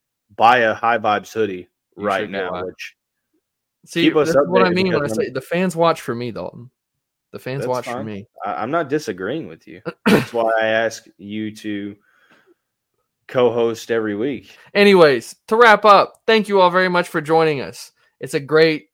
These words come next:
Speaker 2: duo, great partnership. I'm always glad to be here with the man Dalton Pence. I will see you all. I, I hope I should see you all next week with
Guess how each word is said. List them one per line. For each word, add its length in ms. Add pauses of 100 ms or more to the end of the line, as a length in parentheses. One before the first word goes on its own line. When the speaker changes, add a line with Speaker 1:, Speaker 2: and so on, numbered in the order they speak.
Speaker 2:
duo, 380
great 200
partnership. 460
I'm 140
always 320
glad 260
to 60
be 180
here 360
with 140
the 60
man 280
Dalton 300
Pence. 340
I 100
will 160
see 220
you 160
all. 300 (400)
I, 140
I 140
hope 280 (540)
I 60
should 260
see 120
you 120
all 80
next 220
week 220 (1040)
with 480